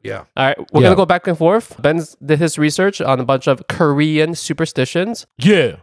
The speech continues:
Speaker 2: I did a bunch of research, uh, based on a bunch of Chinese superstitions. We have not seen each other's list,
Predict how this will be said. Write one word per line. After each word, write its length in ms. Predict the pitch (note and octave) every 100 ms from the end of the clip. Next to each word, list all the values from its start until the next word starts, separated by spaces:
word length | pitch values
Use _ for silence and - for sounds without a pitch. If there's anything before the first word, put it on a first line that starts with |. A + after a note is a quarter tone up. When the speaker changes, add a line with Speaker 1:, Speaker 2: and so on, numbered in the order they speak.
| _
Speaker 2:
I 120 | C3+
did 160 | D3 E3
a 40 |
bunch 200 | D#3+ E3
of 80 | E3
research, 320 | D#3 - D#3+
uh, 80 | D#3
based 400 | B2+ D3 D3 -
on 120 | D3+
a 60 | C#3+
bunch 220 | C#3 C3+
of 80 | D3
Chinese 380 | - D3 D3 D3
superstitions. 680 | D#3 D3 - B2+ F3+ F#3 - _ _ _ _
We 220 | B2+ C3
have 260 | C3+ C#3
not 220 | C#3 F#4 -
seen 140 | A#3
each 200 | G#3+ F#3+
other's 240 | G3 F#3+
list, 440 | D3 F#3 - -